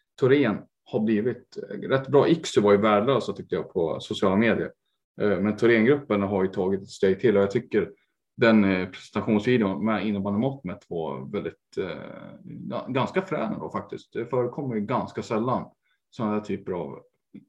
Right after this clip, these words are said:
ja, presentationer, om man säger så, på sociala medier. Men,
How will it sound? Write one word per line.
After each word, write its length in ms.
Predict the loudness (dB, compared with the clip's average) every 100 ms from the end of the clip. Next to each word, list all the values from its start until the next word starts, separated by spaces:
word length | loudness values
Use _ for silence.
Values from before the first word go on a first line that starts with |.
| _ _ _ _
ja, 300 | -6 -6 -14 _
presentationer, 680 | -6 -4 -6 -2 -4 -4 -8
om 140 | -12 -12
man 100 | -8
säger 140 | -8
så, 280 | -6 -8 -10 _ _
på 60 | -10
sociala 420 | -6 -2 -2 0
medier. 320 | -2 -2 -4
Men, 300 | -4 -4